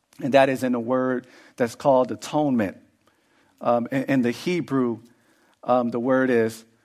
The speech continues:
kafer, and, and it means to cover over so as not to be seen.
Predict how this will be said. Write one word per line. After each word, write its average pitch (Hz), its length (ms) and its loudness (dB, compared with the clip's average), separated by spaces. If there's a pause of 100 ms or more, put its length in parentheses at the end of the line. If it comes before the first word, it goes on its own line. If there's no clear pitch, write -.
(180)
kafer, 123 640 2 (580)
and, 156 120 2
and 156 140 4
it 135 100 4
means 175 420 0
to 160 100 0
cover 156 460 4
over 123 600 0 (480)
so 147 320 2
as 120 200 4
not 147 380 4
to 143 120 -8
be 131 220 -2
seen. 110 680 -2